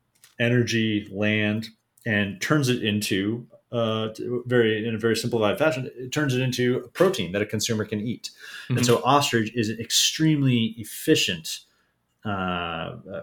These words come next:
Speaker 1: converter of those inputs into, into a protein that consumers wanna eat. Much more efficient than any other red meat out there. And so when we talk about sustainability, we talk about all of the,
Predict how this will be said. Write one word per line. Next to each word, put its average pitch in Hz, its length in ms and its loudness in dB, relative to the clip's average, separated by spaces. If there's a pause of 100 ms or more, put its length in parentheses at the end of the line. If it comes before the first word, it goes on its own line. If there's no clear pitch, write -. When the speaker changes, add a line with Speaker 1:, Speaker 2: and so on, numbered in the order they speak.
(100)
Speaker 1:
converter 113 640 4
of 101 180 -2
those 117 240 4
inputs 139 640 -2 (140)
into, 110 600 0
into 110 240 0
a 104 60 4
protein 95 720 0
that 92 100 -4
consumers 98 380 -4
wanna 87 220 -4
eat. 82 180 -12 (380)
Much 147 260 4
more 143 160 8
efficient 123 420 2
than 104 280 0
any 120 260 4
other 104 180 2
red 92 220 2
meat 82 260 -4 (160)
out 85 200 -8
there. - 260 -12 (460)
And 104 180 0
so 101 680 0
when 107 180 -4
we 135 120 2
talk 131 280 0
about 98 320 0
sustainability, 92 920 0
we 110 100 -2
talk 101 300 -4
about 87 420 -2
all 117 600 2
of 92 360 -4
the, 87 600 -6